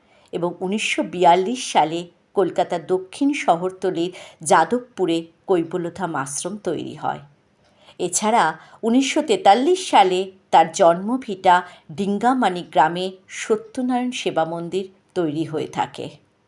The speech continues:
শ্রী শ্রী কৈবল্যধাম স্থাপন করার পর ঠাকুর ঘোষণা করেন যে স্বর্গের সমস্ত দেবদেবী এখানে অধিষ্ঠিত রয়েছেন, তাদের অখণ্ড শক্তি ও আন্তরিক আশীর্বাদের সম্ভার নিয়ে।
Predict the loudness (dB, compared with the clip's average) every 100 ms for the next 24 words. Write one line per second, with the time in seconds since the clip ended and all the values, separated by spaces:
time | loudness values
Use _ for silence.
0 | _ _ _ _ _ _ -8 0 0 2
1 | 0 4 2 2 0 0 0 -2 2 2
2 | 4 0 -4 2 2 2 -2 -4 -2 -2
3 | -6 -8 -10 -8 -8 -6 -8 -8 -2 -2
4 | -2 -12 _ _ _ -2 4 4 2 -8
5 | -6 -6 -6 -6 0 0 0 -6 -4 -6
6 | -6 -8 -8 -10 -12 -14 -12 -10 -8 -10
7 | -10 -12 -12 -14 -20 _ _ _ 0 0
8 | 0 -6 -8 -8 -12 -10 -8 -8 -8 -10
9 | -12 -10 -12 _ -10 -6 -6 -6 -8 -8
10 | -4 -4 -4 -10 -8 -8 -6 -10 -12 -4
11 | -2 -4 -8 -8 -8 -12 -18